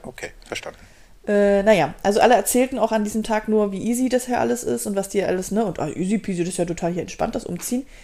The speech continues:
Speaker 2: Ich schwitzte wie ein Schwein, mir lief's runter,
Speaker 1: Mhm.
Speaker 2: als ob ich dusche.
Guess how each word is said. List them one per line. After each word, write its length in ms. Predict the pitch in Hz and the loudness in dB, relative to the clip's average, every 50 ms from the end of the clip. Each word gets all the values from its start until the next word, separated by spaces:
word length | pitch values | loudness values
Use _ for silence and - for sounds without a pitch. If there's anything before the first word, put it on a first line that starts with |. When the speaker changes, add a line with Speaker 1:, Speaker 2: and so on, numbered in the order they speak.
| - - - - | -20 -10 -4 -2
Speaker 2:
Ich 300 | 240 247 - - - - | -2 -2 -2 -4 -6 -8
schwitzte 680 | - - - - 180 175 220 294 - - - - - 349 370 392 440 466 - - - - - - | -10 -10 -6 -4 0 2 2 2 2 0 -8 -6 -6 -6 -6 -4 -6 -10 -12 -16 -20 -20 -16 -10
wie 140 | - 208 220 | -6 -6 -6
ein 100 | - 247 | -6 -6
Schwein, 360 | 240 - - 180 180 202 233 220 | -8 -8 -6 -4 -4 -2 0 0
mir 100 | 202 185 | 0 0
lief's 500 | 190 185 208 254 359 - - - - - | 0 0 -2 -2 -2 -4 -8 -10 -4 0
runter, 520 | 202 247 302 - - 175 170 190 262 370 - - - _ - - - | 0 0 0 0 -2 -2 0 -2 -2 -4 -6 -12 -20 _ -20 -20 -18
Speaker 1:
Mhm. 380 | - 202 202 196 196 196 190 202 - | -16 -14 -12 -12 -12 -12 -14 -12 -4
Speaker 2:
als 180 | - 196 202 - | -2 0 0 2
ob 80 | 220 226 | 0 0
ich 120 | 233 - | 0 0
dusche. 420 | - 214 233 - - 175 160 240 | 0 0 0 0 0 -2 -2 -2